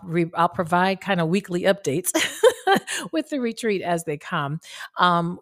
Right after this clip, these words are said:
w-, again, we are, you know, we're still five spots available, the coveted five spots. Now, listen, retreats are investments. I don't expect these five spots just to, you know, "And they're gone tonight," you know, no.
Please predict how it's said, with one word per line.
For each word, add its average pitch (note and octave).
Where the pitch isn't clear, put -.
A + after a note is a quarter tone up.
w-, G3+
again, F3
we E3+
are, D#3
you E3+
know, C#3
we're D#3
still F#3
five F3
spots -
available, F3
the D#3+
coveted F3
five E3
spots. -
Now, F3
listen, D#3
retreats B3
are F3+
investments. C#3
I E3+
don't F3
expect D#3+
these D3+
five C#3+
spots C3
just -
to, C#3
you D3+
know, C3
"And C#4+
they're C#4+
gone D4
tonight," C4+
you F3
know, D3
no. E3+